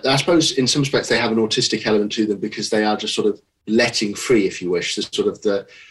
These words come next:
the sort of an expression of sort of self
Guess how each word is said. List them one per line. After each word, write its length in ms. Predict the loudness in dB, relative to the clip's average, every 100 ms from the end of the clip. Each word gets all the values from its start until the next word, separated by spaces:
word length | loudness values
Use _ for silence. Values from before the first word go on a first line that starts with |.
| -20 _ _
the 380 | 0 0 -2 -8 _ _ _ _ -8
sort 160 | -4
of 80 | 0
an 100 | 0
expression 600 | -2 -2 0 0 2 0
of 140 | -2
sort 200 | -2 -4
of 200 | -4 -8 -6
self 760 | -2 0 2 2 -2 -10 -14